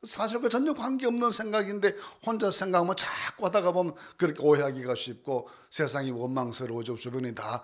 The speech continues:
모든 사람들이 다 미워집니다. 점점 외로워지는 거죠. 그래서 하나님께서는 엘리야 보고 동굴 속에서 은밀하게 말씀하시지 않고 "야, 이놈아 나오너라."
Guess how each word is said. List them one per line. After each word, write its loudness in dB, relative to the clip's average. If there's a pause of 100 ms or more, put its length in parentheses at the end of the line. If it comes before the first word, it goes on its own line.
(240)
모든 0
사람들이 -4
다 -2
미워집니다. -4 (1040)
점점 -2
외로워지는 2
거죠. -18 (1400)
그래서 -6
하나님께서는 -4
엘리야 -2
보고 -4 (400)
동굴 -2
속에서 -2
은밀하게 -4
말씀하시지 -10
않고 -16 (440)
"야, -10
이놈아 -12
나오너라." -12